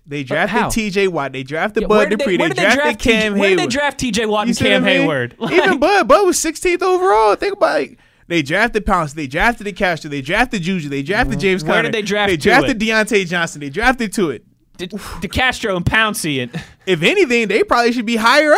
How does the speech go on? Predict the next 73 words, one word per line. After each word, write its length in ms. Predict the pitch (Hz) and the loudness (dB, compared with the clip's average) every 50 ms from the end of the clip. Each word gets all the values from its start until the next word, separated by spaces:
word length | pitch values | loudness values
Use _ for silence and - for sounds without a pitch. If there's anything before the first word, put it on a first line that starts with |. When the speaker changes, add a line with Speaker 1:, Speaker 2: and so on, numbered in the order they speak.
| 480 | 4
Speaker 1:
up 100 | - - | 2 0
because 360 | - 220 233 - 277 339 427 415 | -2 -4 -2 0 0 0 0 0
of 60 | 349 | -2
their 100 | 294 254 | -2 -2
draft. 320 | 175 190 208 180 135 - | 0 0 0 0 0 -2
Speaker 2:
No, 80 | 226 226 | -2 -2
they 100 | 226 226 | -2 -4
should 100 | - 240 | -4 -6
be 40 | 254 | -4
top 200 | 214 262 247 202 | -4 -4 -4 -4
ten 300 | - - 240 214 190 147 | -2 -2 -2 -2 -2 -4
in, 260 | 143 - 170 165 165 - | -4 -4 -4 -4 -4 -4
in 160 | 190 175 175 | -4 -4 -2
their 100 | 165 156 | -4 -4
drafting 400 | 147 170 165 160 151 - 147 135 | -2 -2 -2 -2 -2 -4 -6 -6
ability. 380 | 131 131 143 131 117 110 113 | -4 -4 -4 -4 -4 -4 -6
Hundred 320 | 120 - 208 208 196 190 175 | -6 -4 -4 0 0 0 0
percent. 280 | 160 139 - - 190 143 | 0 -2 -4 -4 -2 -2
Speaker 1:
Top 60 | 180 240 | 0 0
five 140 | 262 240 208 | 0 0 0
in 60 | 185 | -2
their 80 | 160 151 | -4 -4
drafting 360 | 135 151 143 - 240 330 392 | -4 -4 -4 -4 -2 -4 -4
Speaker 2:
Yeah. 80 | 370 320 240 | -2 -2 -2
Speaker 1:
ability, 260 | 151 131 131 127 120 | -2 -2 -4 -6 -6
man. 360 | 113 113 127 151 175 202 226 233 - | -6 -6 -6 -6 -6 -6 -8 -10 -8
Speaker 2:
Twenty-five, 760 | - - 330 349 359 320 254 - 294 294 294 294 302 285 240 | -6 -6 -4 -4 -4 -4 -6 -6 -4 -4 -2 -4 -4 -6 -6
give 100 | 285 269 | -6 -4
me 80 | 269 | -4
a 40 | 247 | -2
break. 240 | 190 233 240 226 226 | -2 -2 -4 -4 -6
And 80 | - 214 | -6 -6
then 80 | 202 | -6
front 240 | 190 - 240 247 226 | -4 -4 -4 -2 -2
office 260 | 226 220 - - 185 | -2 -4 -4 -6 -6
six. 680 | - - - - - 208 170 139 - - - - - - - _ _ _ - 143 - - - - - | -6 -4 -4 -4 -2 -2 -4 -4 -6 -8 -12 -12 -12 -16 -20 _ _ _ -20 -20 -20 -20 -20 -16 -10
I 60 | 165 | -8
mean, 140 | 175 180 180 | -6 -2 -2
they 80 | 180 | -2
should 160 | 185 - 190 170 | -2 -2 -2 -2
be 80 | 202 | -2
in 40 | 185 | -2
the 60 | 160 | -4
top 280 | - - 185 165 156 - | -4 -4 -4 -4 -4 -2
ten 200 | - 175 160 156 | -4 -4 -4 -2
for 140 | - 147 - | -6 -8 -6
sure. 260 | - - 160 139 135 | -6 -4 -2 -2 0
I 100 | 139 165 | 0 -2
would 140 | 170 170 156 | -2 -2 -4
have 80 | 147 | -2
had 220 | - 180 165 160 151 | 0 0 0 0 0
'em 180 | 143 135 120 - - - - - | -4 -6 -8 -12 -16 -20 -14 -12
above 280 | - - - 196 185 147 | -8 -4 -4 -4 -4 -6
the 140 | 151 151 | -6 -6
Eagles 280 | 185 202 175 175 156 143 | -4 -4 -2 -4 -4 -6
at 80 | 226 - | -6 -6
five, 360 | - 196 180 156 135 127 123 | -4 -2 -2 -2 -2 -4 -4
certainly. 680 | - - - - 202 180 - 131 131 120 113 113 117 _ _ | -6 -4 -2 -2 -4 -4 -4 -8 -10 -10 -10 -12 -14 _ _
Speaker 1:
Outside 380 | - 180 214 214 - 254 240 226 | -4 -4 -2 -2 -2 -2 -2 -2
of 60 | 185 185 | 0 0
Le'Veon, 640 | 202 202 208 185 175 170 160 151 147 143 139 139 143 | 0 0 0 -2 -4 -4 -4 -4 -4 -6 -8 -10 -8
who 200 | 147 160 175 190 | -4 0 0 0
have 100 | 190 175 | 0 0
they 140 | 180 175 170 | -4 -4 -4
had 360 | 170 175 165 165 160 156 151 | -4 -2 -2 0 0 -2 -2
an 100 | 151 131 | -4 -4
issue 320 | 147 160 156 - 160 151 | -4 -4 -4 -4 -4 -4
where 120 | 147 147 147 | -2 -2 -2
they 120 | 147 143 | -2 -2
weren't 220 | 139 139 147 151 | -2 -4 -4 -6
able 160 | 147 143 139 143 | -6 -6 -4 -4
to 140 | 139 135 | -4 -6
re-, 360 | 127 127 135 143 143 139 127 | -6 -6 -6 -6 -6 -6 -10